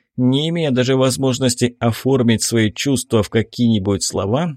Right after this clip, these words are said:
прерывался исключительно для того, чтобы глотнуть новую порцию воздуха. «Ну и?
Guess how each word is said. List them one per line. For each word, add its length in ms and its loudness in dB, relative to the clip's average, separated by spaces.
прерывался 600 -2
исключительно 680 -6
для 160 -4
того, 360 0
чтобы 460 -2
глотнуть 680 -4
новую 500 2
порцию 720 0
воздуха. 720 0
«Ну 640 4
и? 220 2